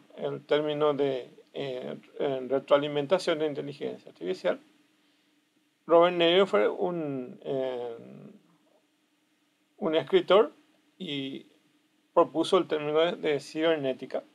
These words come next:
Y de ahí viene todo el, el, el término actualmente ciberespacio, ciberseguridad, todas las que tengan relación con la, eh, con,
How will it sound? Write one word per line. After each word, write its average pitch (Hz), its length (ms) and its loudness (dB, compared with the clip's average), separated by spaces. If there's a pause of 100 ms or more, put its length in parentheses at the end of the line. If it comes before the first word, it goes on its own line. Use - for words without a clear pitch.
(1400)
Y 165 100 -6
de 160 60 8
ahí 165 160 8
viene 156 240 0
todo 156 180 6
el, 151 180 0
el, 87 120 -6 (100)
el - 180 0
término 147 380 0
actualmente 143 720 -2 (580)
ciberespacio, 151 1160 2 (920)
ciberseguridad, 165 920 2 (160)
todas 180 260 8
las 180 120 2
que 175 100 2
tengan 160 520 -2 (460)
relación 156 560 0
con 160 180 -2
la, 160 200 -2
eh, 147 420 2
con, 143 320 -4